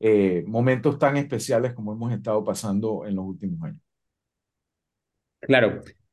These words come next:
Speaker 2: Eh, dada la, la justicia, que es lo que principalmente busca, eh, digamos, fortalecer InDrive como aplicación,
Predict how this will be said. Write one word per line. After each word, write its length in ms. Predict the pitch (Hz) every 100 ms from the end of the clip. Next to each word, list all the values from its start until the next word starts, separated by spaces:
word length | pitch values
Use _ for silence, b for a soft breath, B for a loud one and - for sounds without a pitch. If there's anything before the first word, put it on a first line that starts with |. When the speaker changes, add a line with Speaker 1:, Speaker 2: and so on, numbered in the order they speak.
| -
Speaker 2:
Eh, 280 | 139 143 143
dada 260 | 156 160 175
la, 160 | 190 185
la 180 | 175
justicia, 480 | 143 127 - 151 151
que 60 | 160
es 80 | 139
lo 80 |
que 100 | 131
principalmente 640 | 135 147 143 123 113 117 127
busca, 540 | 131 123 - 131 127
eh, 440 | 127 123 120 107 104
digamos, 320 | 107 101 104
fortalecer 760 | 131 123 120 104 101 107 107 120
InDrive 520 | 117 110 113 110 -
como 180 | 113 107
aplicación, 800 | 107 104 101 120 113 110 107